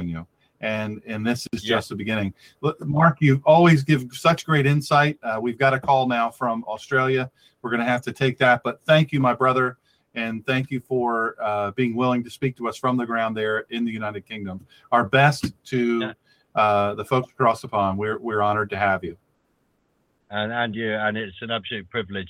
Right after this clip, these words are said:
Speaker 2: to be, uh, to be able to have this conversation. So, uh, God bless, my friend, and hello to all your listeners. And, uh, I look forward to speaking to you soon. All right.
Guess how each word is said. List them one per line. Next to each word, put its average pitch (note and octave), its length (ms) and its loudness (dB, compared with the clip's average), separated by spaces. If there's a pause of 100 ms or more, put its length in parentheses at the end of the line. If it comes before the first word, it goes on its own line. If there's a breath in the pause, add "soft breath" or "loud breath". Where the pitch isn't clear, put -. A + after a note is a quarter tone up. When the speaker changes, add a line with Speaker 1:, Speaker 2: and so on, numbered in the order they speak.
(140)
Speaker 2:
to F#2+ 100 -8
be, F2+ 420 -2
uh, F2 100 -4 (440 soft breath)
to F2 60 -20
be G2+ 120 0
able F#2+ 140 0
to G2 80 -2
have F2+ 160 -4
this F#2+ 200 -12
conversation. F2+ 800 -8
So, F2+ 320 -4
uh, F2 160 -4 (540)
God A#2 160 -2
bless, A2+ 260 0
my G2+ 220 -2
friend, F#2+ 320 -2
and F#2+ 240 -4
hello G#2 380 -4
to G#2 80 -10
all F#2+ 140 -8
your F#2 140 -4
listeners. F2+ 640 -10
And, F#2 340 -6
uh, F#2 240 -2
I G2+ 80 -2
look G2+ 220 -8
forward G#2+ 240 -4
to F#2+ 80 -12
speaking G2+ 420 -4
to G2 140 -8
you F#2 140 -6
soon. F2 220 -6 (240)
All G#2 140 -4
right. F#2 200 0